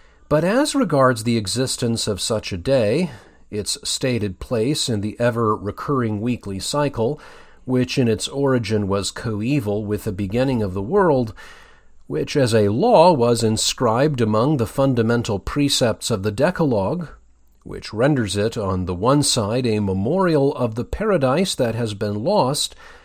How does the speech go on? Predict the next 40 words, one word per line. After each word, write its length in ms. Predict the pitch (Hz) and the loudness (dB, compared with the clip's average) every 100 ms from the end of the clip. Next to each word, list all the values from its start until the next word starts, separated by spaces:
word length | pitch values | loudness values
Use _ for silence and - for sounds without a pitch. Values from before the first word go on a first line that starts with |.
| _ _ - | _ _ -4
and 240 | 117 120 | 0 2
on 160 | 101 85 | 2 0
the 160 | 85 123 | -2 4
other 400 | 185 143 123 123 | 6 6 4 2
a 220 | 98 98 | 0 -4
pledge 440 | - 123 110 110 | -2 0 2 2
of 120 | 107 | -2
the 100 | 98 | -2
paradise 680 | - 113 101 98 95 90 - | -4 -2 0 0 0 -2 -6
to 120 | - | -8
be 160 | 90 92 | -6 -6
restored, 640 | 92 95 - 208 165 135 - - - - - - - - _ _ _ _ - | -8 -8 -2 0 2 0 -4 -18 -20 -20 -20 -20 -20 -20 _ _ _ _ 2
in 140 | 156 | 4
this 240 | 247 330 180 | 6 4 0
respect, 920 | 123 - 113 95 120 - - - - - | -2 -2 -2 0 -2 -6 -12 -12 -16 -8
nothing 560 | 120 185 277 370 349 269 | 0 0 0 -2 -2 0
of 160 | 147 | 0
a 60 | 131 | 0
reactionary 840 | 117 117 151 190 - 165 127 117 | 0 0 -2 -4 -2 0 2 2
nature 600 | 110 110 123 - 82 67 | 2 0 -2 -6 -8 -10
fell 380 | - - 131 170 | -12 -2 0 0
from 200 | - 147 | 0 0
our 200 | 117 110 | 0 0
Lord, 440 | 113 131 95 95 - - - - _ _ - | 2 2 0 -4 -10 -20 -20 -20 _ _ -6
nor 240 | 113 196 | 2 4
was 220 | 233 208 143 | 6 4 4
any 180 | 147 | 0
principle 720 | 165 - 120 - - - 117 | 0 0 -2 -2 -6 -6 -6
advanced 640 | 151 98 104 85 90 120 - | -6 -4 -4 -4 -6 -10 -8
which 240 | 117 - - | -8 -8 -6
can 220 | 113 107 | -4 -2
justly 520 | 185 240 - 120 98 | 0 2 0 -2 -4
be 140 | 90 | -4
said 380 | 87 - 101 117 | -6 -6 -6 -6
to 100 | - | -10
point 560 | - - 226 107 92 - | -8 -2 0 0 -4 -10
in 100 | 107 | -10
such 300 | - 104 - | -8 -8 -10
a 40 | |
direction. 640 | 92 127 185 208 - 82 | -12 -10 -10 -10 -10 -12